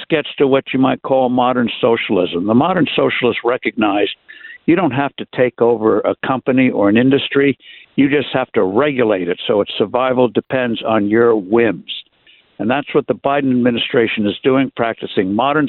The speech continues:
socialism and pressuring the, uh, BlackRock and others, or having BlackRock and others go along with, uh, pushing that kind of, uh, agenda. That has to be resisted. But modern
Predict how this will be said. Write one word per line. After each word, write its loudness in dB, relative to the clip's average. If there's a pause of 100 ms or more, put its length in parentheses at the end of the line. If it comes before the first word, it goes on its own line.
socialism 0 (580)
and -4
pressuring 2
the, -2
uh, 2 (120)
BlackRock 0
and 0
others, 0
or -6 (160)
having 0
BlackRock -2
and -2
others 2
go 2
along 0 (440)
with, 0
uh, 2 (100)
pushing 2
that 0
kind 0
of, -2
uh, 2
agenda. 0 (360)
That -2
has -4
to -4
be 4
resisted. 0 (240)
But -6
modern 0